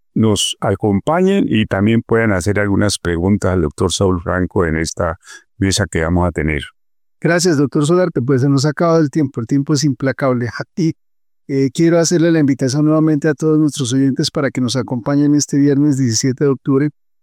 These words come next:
Speaker 2: a partir de las ocho de la mañana en las vigésima sextas Jornadas de Promoción del Buen Trato Fausto Arnu-,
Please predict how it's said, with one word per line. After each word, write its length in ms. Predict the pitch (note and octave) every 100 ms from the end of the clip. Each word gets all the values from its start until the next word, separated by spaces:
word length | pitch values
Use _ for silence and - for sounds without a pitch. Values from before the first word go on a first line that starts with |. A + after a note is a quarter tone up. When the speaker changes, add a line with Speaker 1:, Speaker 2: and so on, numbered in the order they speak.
| -
Speaker 2:
a 80 | B2+
partir 380 | C3+ A#2 D3 C3
de 120 | D3
las 220 | B2+ - -
ocho 320 | D3+ - D3+
de 80 | D3
la 100 | D3+
mañana 520 | D3 C#3 C3+ D3 C#3 _ _ _
en 100 | B2+
las 140 | C3 B2
vigésima 500 | B2+ B2+ - C3 B2
sextas 440 | D#3 C3 - C#3
Jornadas 460 | D3+ B2+ C3 C3+ C3+
de 80 |
Promoción 560 | C3 A#2+ A#2 A2+ B2+ B2+
del 120 | C3+
Buen 180 | C3+ C3
Trato 360 | C3 B2 - B2+
Fausto 480 | B2+ A#2 - B2+
Arnu-, 360 | A2+ A#2+ C3+ C3+